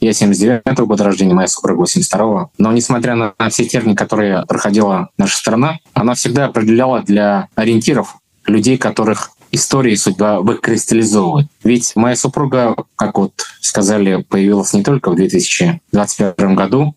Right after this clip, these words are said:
Если мы вернёмся немножко в историю, э, моя супруга, завершив образование в Уфе,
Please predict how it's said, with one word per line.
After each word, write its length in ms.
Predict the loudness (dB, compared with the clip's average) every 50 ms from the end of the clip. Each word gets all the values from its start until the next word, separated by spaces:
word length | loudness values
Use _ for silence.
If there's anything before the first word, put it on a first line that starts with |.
| _ 0
Если 360 | 0 0 2 0 0 0 0
мы 240 | 2 2 2 0 0
вернёмся 720 | 0 0 0 2 2 2 2 0 0 0 0 0 2 2
немножко 640 | 4 4 4 4 2 0 -2 -2 0 0 -2 -4 -6 _
в 60 | -6 -4
историю, 400 | -2 0 0 0 0 0 -2 -4 -8 -14 -16 _ -4
э, 280 | -2 0 2 2 2
моя 200 | 2 2 0 0
супруга, 640 | -4 -6 -6 -4 -2 -2 0 0 0 0 0 -4 -6 -10 _ _
завершив 640 | -2 0 0 0 0 0 -2 -2 -2 -4 -10 -12 -12 -8
образование 640 | -4 -2 -2 -2 0 0 0 0 0 0 0 0 2
в 40 | 2
Уфе, 400 | 0 0 0 0 0 0 -2 -4